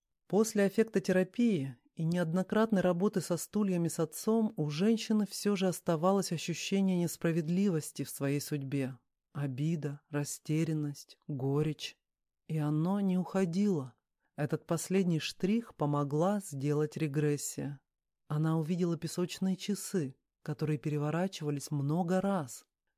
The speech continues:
а они делали друг с другом примерно одно и то же, лишь меняясь ролями в разных воплощениях.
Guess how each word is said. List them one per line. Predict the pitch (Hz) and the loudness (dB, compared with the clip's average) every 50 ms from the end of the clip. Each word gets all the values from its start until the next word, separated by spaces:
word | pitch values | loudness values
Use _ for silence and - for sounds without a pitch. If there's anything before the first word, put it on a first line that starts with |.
| _ _ | _ _
а | 160 160 160 | -2 0 2
они | 165 165 175 190 208 220 214 214 _ _ | 2 2 2 4 2 2 0 -2 _ _
делали | 147 135 131 156 196 202 196 185 175 175 | -6 -4 2 2 4 4 4 2 2 0
друг | 143 - 175 151 151 | 0 -2 -2 -4 -4
с | 151 | -6
другом | 143 - 196 208 185 190 170 156 | -2 0 0 2 2 2 2 2
примерно | - 175 175 170 180 196 185 180 185 180 175 | 0 0 2 2 2 2 2 2 2 0 0
одно | 160 143 143 160 175 196 208 | 0 0 0 2 2 4 2
и | 214 | 2
то | 202 214 _ - 208 196 175 151 | 0 -2 _ 2 2 4 4 2
же, | 135 - 135 139 131 - _ _ _ | 0 -2 -6 -10 -10 -12 _ _ _
лишь | - 147 151 160 - - | -6 -4 -4 -4 -2 -2
меняясь | 156 156 151 156 165 160 156 151 - - | -2 0 0 2 2 2 2 0 -2 -2
ролями | - 143 139 143 147 165 190 202 202 202 190 175 | -2 -2 0 0 0 0 0 0 0 -2 -2 -4
в | - 143 139 | -6 -6 -2
разных | 143 143 139 143 135 151 156 147 - | -2 0 -2 -2 -2 -2 -4 -2 -2
воплощениях. | 151 151 - - 156 156 - - - - 156 147 139 139 135 135 139 - - _ | -4 -4 -2 -2 -2 -2 -2 -4 -2 -2 0 0 0 0 -2 -4 -8 -12 -18 _